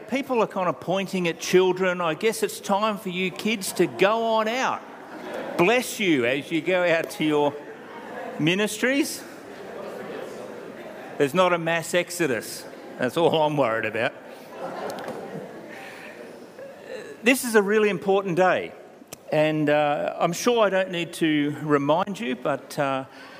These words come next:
for some of you may not have picked up that a hundred years ago today was the end of the First World War.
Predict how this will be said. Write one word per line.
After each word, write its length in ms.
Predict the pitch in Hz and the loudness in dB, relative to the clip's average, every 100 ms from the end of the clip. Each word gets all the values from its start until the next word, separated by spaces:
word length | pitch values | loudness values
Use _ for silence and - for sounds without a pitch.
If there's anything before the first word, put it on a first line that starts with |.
| - | -6
for 100 | - | -2
some 240 | 160 202 190 | 2 2 2
of 140 | 156 | -2
you 100 | 165 | 0
may 220 | 156 156 | 2 2
not 180 | 156 139 | 0 0
have 180 | 143 135 | -2 -2
picked 280 | 151 - 160 | -4 -2 0
up 260 | 139 - | 0 0
that 140 | 135 131 - - - - - | -6 -6 -12 -20 -20 -6 0
a 60 | |
hundred 500 | 147 - 262 226 196 | 2 4 2 2 0
years 360 | 160 185 190 - | 2 2 2 2
ago 440 | 131 117 82 76 - - - - - - - - | 0 0 -2 -6 -12 -18 -20 -20 -20 -20 -20 -4
today 720 | - 120 143 135 107 123 226 - - - - - - - - - - - - | -2 2 4 2 0 -4 -8 -10 -18 -20 -20 -20 -20 -18 -20 -20 -20 -20 -4
was 180 | 143 143 | 0 0
the 160 | 143 151 | 2 0
end 220 | 185 180 | 0 -2
of 80 | 151 | -2
the 80 | 139 | -2
First 400 | 151 143 139 - | 0 0 0 -2
World 240 | 127 107 | 0 0
War. 340 | 104 95 76 | 0 -2 -4